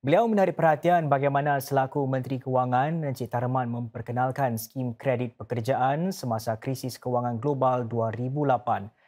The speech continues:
Ini membantu syarikat-syarikat untuk mengekalkan kapasiti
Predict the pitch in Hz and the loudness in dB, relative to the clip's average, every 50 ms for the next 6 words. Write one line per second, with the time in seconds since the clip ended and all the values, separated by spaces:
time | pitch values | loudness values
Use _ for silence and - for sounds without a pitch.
0 | _ _ _ - 107 110 120 139 156 147 127 107 101 113 120 120 117 - 127 110 | _ _ _ -8 -6 -4 -2 -2 0 -2 -2 -2 0 0 0 0 -2 -2 -4 -4
1 | - - 110 107 - 113 107 - 117 107 101 - 127 139 170 165 - _ _ _ | -2 -4 -4 -4 -4 -6 -8 -8 -8 -8 -4 -2 0 0 0 0 -2 _ _ _
2 | _ - 165 170 233 233 196 165 147 139 131 120 - - 135 139 135 - 151 131 | _ -4 0 2 2 2 2 2 0 -2 -4 -2 0 2 2 2 2 2 0 0
3 | 117 110 - 120 110 - 113 - - 190 151 - 160 165 170 165 | 0 0 -2 -2 -2 -2 -4 -4 -4 -6 -4 -4 -4 -2 -2 -2